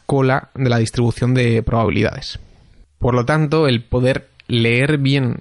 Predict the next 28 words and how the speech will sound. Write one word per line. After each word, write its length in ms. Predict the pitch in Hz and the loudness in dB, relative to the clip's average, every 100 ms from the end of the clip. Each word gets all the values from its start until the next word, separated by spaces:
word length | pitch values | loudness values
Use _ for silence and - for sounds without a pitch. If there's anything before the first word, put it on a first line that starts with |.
| - | -8
los 280 | - 113 - | -4 -2 -2
casos 300 | 123 117 120 | -2 0 0
de 80 | 123 | 0
inversión 440 | 117 117 147 143 | 0 0 0 -2
es 160 | - - | -4 -2
un 280 | 117 113 117 | 0 0 0
aspecto 600 | 107 - 123 - 123 117 | -4 -6 -8 -2 0 0
crucial 500 | - 120 - 156 196 - _ _ - | 0 -4 0 -2 -2 -6 _ _ -4
y 100 | 117 | -2
es 120 | 117 | 0
lo 140 | 139 127 | 0 -2
que 100 | 117 | -2
te 100 | 117 | 0
da 200 | 117 - | 0 0
convicción. 560 | 127 113 - - - - _ - | -2 -2 -6 -10 -10 -14 _ -6
Y 120 | 113 | 0
unido 320 | 117 127 139 | 2 2 2
a 60 | 147 | 2
ello, 300 | 147 151 - _ _ _ 117 | 2 0 -4 _ _ _ -6
está 420 | - 120 135 - | -4 -2 -2 -2
el 120 | 120 | -2
intentar 540 | 117 117 110 117 131 127 - - - - | 0 2 0 0 -2 -4 -12 -20 -20 -12
desarrollar 680 | 123 110 123 117 131 147 - - | -4 -2 0 2 2 0 -4 -4
el 160 | 120 113 | 0 2
olfato 680 | 110 - 147 151 147 - _ _ _ - | 0 0 -2 0 -2 -4 _ _ _ -4
para 260 | 113 117 | -2 0
poder 240 | 123 120 131 | 0 2 0
entender 440 | 127 135 139 | 0 0 0